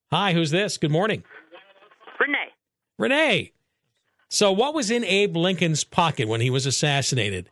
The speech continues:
Speaker 1: A Liberty silver dollar from eighteen sixty, a Confederate five dollar bill,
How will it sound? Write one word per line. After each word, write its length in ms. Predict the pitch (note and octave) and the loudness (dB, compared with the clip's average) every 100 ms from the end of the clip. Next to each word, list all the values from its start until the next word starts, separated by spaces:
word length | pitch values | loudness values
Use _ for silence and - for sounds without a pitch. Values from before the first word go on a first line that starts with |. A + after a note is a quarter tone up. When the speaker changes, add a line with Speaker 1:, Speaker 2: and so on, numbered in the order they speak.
| - | -6
Speaker 1:
A 100 | G#2+ | -2
Liberty 400 | A2 C#3 F3 G3 | 2 2 2 0
silver 380 | F3 F#3 F3 F3+ | 0 0 0 0
dollar 340 | D#3 C#3+ C#3 C#3+ | 0 0 0 -2
from 160 | C3+ | 0
eighteen 340 | B2+ C3 D3 C#3+ | -2 -2 -2 -2
sixty, 540 | - A#2+ - C#3+ F3+ _ _ - | -2 -4 -4 -4 -6 _ _ -6
a 80 | D3 | -2
Confederate 520 | B2 G#2+ B2 C3+ E3 | -2 0 0 0 0
five 260 | - E3 E3+ | 0 0 0
dollar 280 | F3+ G3+ B3+ | -2 -2 -2
bill, 360 | G#3 G3 B3+ | -2 -2 -4